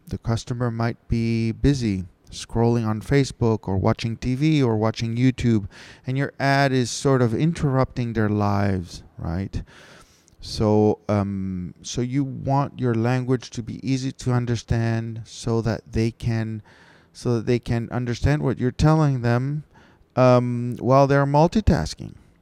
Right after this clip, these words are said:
Yeah, if you're scrolling on YouTube and somebody comes and says, "Tubular steel construction with angles, blah, blah, blah," or the, or this technical data, people are just not gonna pay any attention to it, right?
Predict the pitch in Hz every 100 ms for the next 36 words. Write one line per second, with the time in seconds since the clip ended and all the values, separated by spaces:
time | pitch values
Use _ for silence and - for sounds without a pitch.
0 | _ - 107 101 123 117 123 139 127 -
1 | 180 196 180 147 151 165 143 127 113 104
2 | 139 135 131 127 - 143 127 117 110 113
3 | 107 - - - _ - 208 175 180 165
4 | 143 131 123 - - 165 165 160 139 135
5 | 123 - 139 127 - 165 147 - - 143
6 | 131 127 123 117 117 113 135 131 117 -
7 | - 156 151 135 131 131 110 - 139 139
8 | 135 127 120 127 120 123 120 127 110 120
9 | 120 - 120 127 110 110 120 123 - -
10 | - - _ - 107 123 127 107 101 -
11 | 90 87 - 104 101 95 - - 110 117
12 | 127 101 - - - - - - - -
13 | - _ _ _ - - 92 104